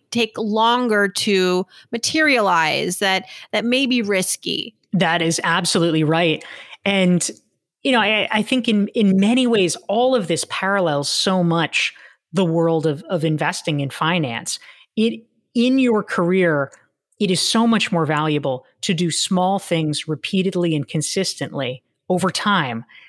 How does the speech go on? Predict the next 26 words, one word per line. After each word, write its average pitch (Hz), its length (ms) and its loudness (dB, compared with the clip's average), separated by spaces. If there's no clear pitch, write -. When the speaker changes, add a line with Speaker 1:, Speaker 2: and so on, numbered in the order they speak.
Speaker 2:
as 175 300 0
compared 165 600 0
to 180 80 -2
trying 175 420 0
to 165 80 -2
do 160 200 -2
some 254 520 0
big, 311 360 2
huge 262 540 0
thing 277 360 2
once, 214 420 0
and 180 120 0
then 185 120 2
you 180 100 2
never 165 280 0
do 156 200 -2
it 147 100 0
again. 139 420 -4
Because 190 440 -2
interest 233 680 -2
compounds 160 840 -2
in 185 100 0
the 170 60 0
financial 165 560 0
world, 151 340 -2
and 180 140 -2